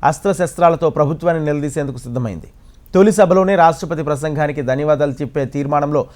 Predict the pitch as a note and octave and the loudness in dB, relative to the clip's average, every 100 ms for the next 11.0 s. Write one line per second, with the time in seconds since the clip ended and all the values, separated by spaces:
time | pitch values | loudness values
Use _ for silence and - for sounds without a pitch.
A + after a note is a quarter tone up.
0 | - - B2 D#3 F3 E3+ E3 E3 C3+ C#3+ | -20 -6 6 6 6 4 2 2 0 0
1 | E3+ F3+ F3 E3+ D#3+ E3 D3+ C#3+ D#3+ D3 | 2 2 2 0 0 0 0 -2 -4 -4
2 | C#3 A2 - _ - - C#3+ F#3+ F3 G3 | -2 -2 -4 _ -20 -6 2 4 6 4
3 | F3+ G3 F3+ F#3 D#3 E3 F3+ F3 D#3+ E3+ | 4 0 2 6 6 4 2 2 2 0
4 | D#3+ D#3+ D3+ - - - D#3+ F3 D#3 F3 | 0 2 2 0 -16 2 6 6 8 6
5 | D3 A#2 E3 F3 D#3+ D#3+ E3+ D#3+ C#3+ D3+ | 6 0 -2 -2 -4 -6 -2 0 0 0
6 | D#3+ D#3 - D3 C#3+ C#3+ D3 D3 C#3+ C#3 | 0 0 2 2 2 0 -2 0 -2 -2
7 | C#3+ C3+ - - - B2+ E3+ G3+ E3+ F#3 | -6 -8 -12 -20 -6 4 6 6 6 6
8 | F3+ E3+ F3+ F#3+ F3+ C3 F3+ D#3+ C#3+ D3+ | 6 6 4 4 2 0 0 2 2 2
9 | D3+ F3+ F#3+ C#3 C#3+ C#3+ D3 C#3+ C#3 D#3+ | 2 2 6 6 4 -2 -4 -2 0 -2
10 | E3+ - - C3 F3+ G#3 G3+ G3 F#3 E3 | -6 -16 -10 2 6 8 8 6 2 2